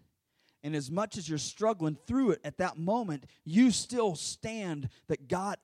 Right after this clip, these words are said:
is who God says he is. He is sovereign. He is just. And I know that he's gonna walk me through this.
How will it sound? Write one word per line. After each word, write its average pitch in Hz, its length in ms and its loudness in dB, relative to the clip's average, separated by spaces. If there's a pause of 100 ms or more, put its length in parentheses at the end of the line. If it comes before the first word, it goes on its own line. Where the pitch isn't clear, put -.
is 254 300 0
who 208 120 2
God 160 320 -2
says 147 240 -2
he 139 180 -4
is. 151 160 -2 (200)
He 214 240 2 (100)
is 294 340 0
sovereign. 147 640 -2 (120)
He 226 280 2
is 320 360 -2
just. 175 520 -2 (200)
And 202 100 4
I 208 160 2
know 277 480 6
that 208 100 8
he's 196 140 0
gonna 196 160 0
walk 185 300 -2
me 165 100 -2
through 165 240 0
this. - 460 -14